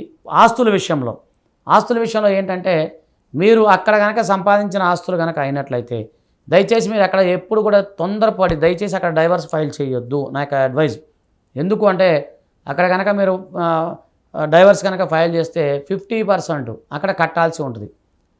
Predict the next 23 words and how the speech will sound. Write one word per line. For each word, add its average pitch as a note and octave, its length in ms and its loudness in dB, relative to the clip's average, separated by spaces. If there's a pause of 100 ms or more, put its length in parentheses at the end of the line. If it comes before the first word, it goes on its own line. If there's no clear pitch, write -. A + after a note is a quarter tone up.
(280)
కానీ G#3+ 220 4 (120)
భారతదేశంలో G#3 600 2
వచ్చేసరికి F3 580 -4 (560)
మీరు G#3 220 2 (100)
సెల్ఫ్ G3 300 -4
సక్-, G3 200 -4 (140)
ఎక్వైర్ E3+ 420 2
అంటే F3+ 200 0 (340)
సొంతంగా A3 480 -2 (160)
సంపాదించిన F#3 600 -4
ఆస్తిలో D#3+ 480 -4 (600)
ఇక్కడ G3+ 200 4 (600)
భార్యకి G3 420 4
ఎలాంటి F3+ 360 2
రైట్ D#3 240 0
ఉండదు. A#2 220 -6 (500)
కాకపోతే G#3+ 560 2
మీ F#3+ 160 -4
పైన F#3+ 220 0 (120)
మెయింటెనెన్స్ F#3+ 440 0
పొందే F3+ 180 -2 (100)
అవకాశం D#3 340 -2
ఉంటుంది. A2 180 -12